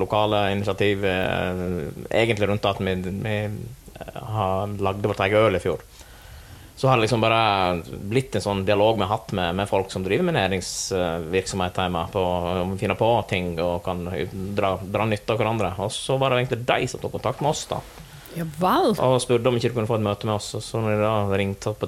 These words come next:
Speaker 1: Teams, så var det første setningen var da, "Vi vil ha vreid på drakti", og da trodde jeg egentlig at han, eh, daglederen, eh, egentlig bare tullet først. Det var liksom, da er jeg helt utenkelig. Jeg trodde egentlig han skulle spørre om vi skulle begynne å lage en eller annen supporterlåt og sånn, for det hadde vært mest naturlige, kanskje.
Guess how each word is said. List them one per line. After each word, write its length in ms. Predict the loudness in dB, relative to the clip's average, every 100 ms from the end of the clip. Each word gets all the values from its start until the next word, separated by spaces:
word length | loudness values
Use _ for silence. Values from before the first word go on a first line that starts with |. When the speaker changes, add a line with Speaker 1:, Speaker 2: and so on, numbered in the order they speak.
| 2
Speaker 1:
Teams, 240 | 2 0
så 320 | -6 -4 0
var 160 | 2 0
det 80 | -2
første 240 | -6 -2
setningen 400 | -4 -2 -2 0
var 80 | 0 0
da, 60 | 2
"Vi 160 | 2
vil 160 | 4 2
ha 80 | 2
vreid 240 | 2 0 0
på 80 | -2
drakti", 320 | -2 -4 -6
og 140 | -2
da 80 | -2
trodde 240 | -2 -2 2
jeg 220 | 4 4
egentlig 240 | 0 0
at 100 | 0
han, 160 | 2 2
eh, 160 | 2
daglederen, 720 | 2 2 4 4 2 0 0 0
eh, 380 | 0 0 -2 -2
egentlig 240 | 0 0
bare 80 | 0 0
tullet 320 | 0 0 0
først. 460 | -4 -4 -10 -18 -20 -18 -18 -6 0
Det 40 |
var 80 | 2
liksom, 200 | 2 2 2
da 80 |
er 60 | 4
jeg 60 | 2
helt 220 | 0 -4
utenkelig. 380 | -6 -4 -2 2
Jeg 80 | 2
trodde 160 | 2 4
egentlig 220 | 4 2
han 60 | 0
skulle 100 | 0
spørre 220 | 2 2
om 20 |
vi 60 | 2
skulle 140 | 0 2
begynne 160 | 4
å 20 |
lage 220 | 4 4 4
en 80 |
eller 80 | 2
annen 80 | 0
supporterlåt 560 | 0 2 2 2 2 0
og 60 |
sånn, 100 | -2
for 80 | 4
det 80 | 4 6
hadde 100 | 4
vært 160 | 4 4
mest 140 | 4
naturlige, 380 | 4 6 6 6 6
kanskje. 280 | 4 6